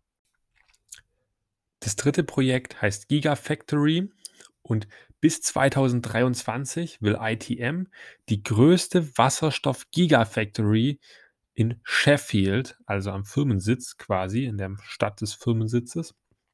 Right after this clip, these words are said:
ähm, aufbauen. Die Kapazität der produzierten Elektrolysegeräte, also der P E M Elektrolysegeräte, soll auf eintausend Megawatt, Megawatt pro Jahr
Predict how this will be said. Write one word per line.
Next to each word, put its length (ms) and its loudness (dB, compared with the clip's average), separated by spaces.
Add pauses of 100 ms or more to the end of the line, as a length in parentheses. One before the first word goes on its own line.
(720)
ähm, 500 2 (280)
aufbauen. 440 2 (880)
Die 100 -2
Kapazität 1000 2 (240)
der 120 8
produzierten 840 4
Elektrolysegeräte, 1200 2
also 160 -6
der 120 -4
P 400 -4
E 80 -14
M 260 -2 (420)
Elektrolysegeräte, 1400 6
soll 160 2
auf 180 -2 (100)
eintausend 800 4
Megawatt, 600 2 (260)
Megawatt 840 6
pro 200 4
Jahr 440 2